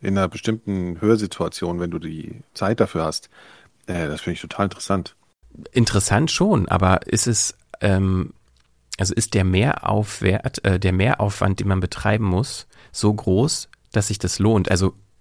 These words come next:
Speaker 2: sind genug Leute interessiert daran, da wirklich zuzuschauen? <laughs> Das ist so ein bisschen die Frage.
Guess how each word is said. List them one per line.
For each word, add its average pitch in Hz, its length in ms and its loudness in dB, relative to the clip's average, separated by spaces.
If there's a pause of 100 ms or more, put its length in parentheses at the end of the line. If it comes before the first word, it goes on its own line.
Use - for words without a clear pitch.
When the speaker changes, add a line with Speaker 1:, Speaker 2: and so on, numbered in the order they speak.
(120)
Speaker 2:
sind 107 360 2
genug 117 340 6
Leute 120 300 4
interessiert 110 480 0
daran, 104 240 2
da 95 100 4
wirklich 98 300 0
zuzuschauen? 78 640 -2 (180)
<laughs> - 200 -8
Das 120 160 4
ist 95 100 0
so 95 80 2
ein 87 60 2
bisschen 85 240 -2
die 82 80 0
Frage. 78 400 -2